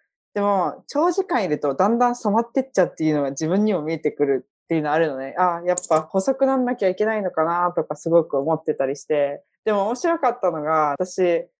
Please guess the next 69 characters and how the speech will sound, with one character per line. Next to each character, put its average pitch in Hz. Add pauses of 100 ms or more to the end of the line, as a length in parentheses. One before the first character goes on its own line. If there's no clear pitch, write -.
(180)
昔、 277 (520)
昔 170
っ -
て -
言 294
っ 202
た -
ら 160
そ 180
ん 180
な 185
昔 190
じ 202
ゃ 196
な 190
い 185
ん 156 (160)
だ 156
け 170
ど、 240 (280)
元 180
彼 262
付 -
き 254
合 254
っ 247
て 160
て、 180
元 185
彼 269
す 262
ご 269
い 175
日 165
本 214
人 208
な 123 (100)
人 196
で、 254
マ 202
リ 294
が 247
言 180
っ -
て -
た 196
よ 160
う 147
に、 160 (200)
そ 175
の 160
友 185
達 214
が 208
「太 226
っ 220
た 160
ね」 139
と -
か -
平 240
気 254
で 247
言 226
っ 220
て 240
き -
た 160
の。 131